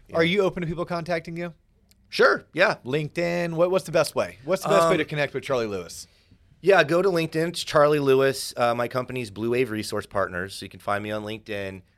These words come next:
Speaker 2: That's probably the best way. If you wanna shoot an email to project orlando dot I O, there's an info tab there. I,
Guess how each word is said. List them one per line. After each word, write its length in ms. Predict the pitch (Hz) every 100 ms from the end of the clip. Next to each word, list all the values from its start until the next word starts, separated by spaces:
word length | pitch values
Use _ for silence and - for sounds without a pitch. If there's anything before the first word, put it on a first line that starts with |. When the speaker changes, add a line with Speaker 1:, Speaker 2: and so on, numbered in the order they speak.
| _
Speaker 2:
That's 120 | 160
probably 220 | 160 147
the 60 | 131
best 240 | 120 120
way. 220 | 127 117 113
If 160 | 110
you 80 | 120
wanna 220 | 123 120
shoot 420 | - - 131 123 117
an 120 | 110
email 760 | 113 123 120 113 113 110 107 _ _ _ -
to 80 | -
project 500 | - 127 120 113 -
orlando 460 | 113 107 110 113 110
dot 320 | 104 104 -
I 260 | 104 104 110
O, 260 | 95 92 95
there's 200 | 95 90
an 100 | 95
info 500 | 101 104 104 98 92 -
tab 260 | 113 101
there. 160 | 98 95
I, 120 | 90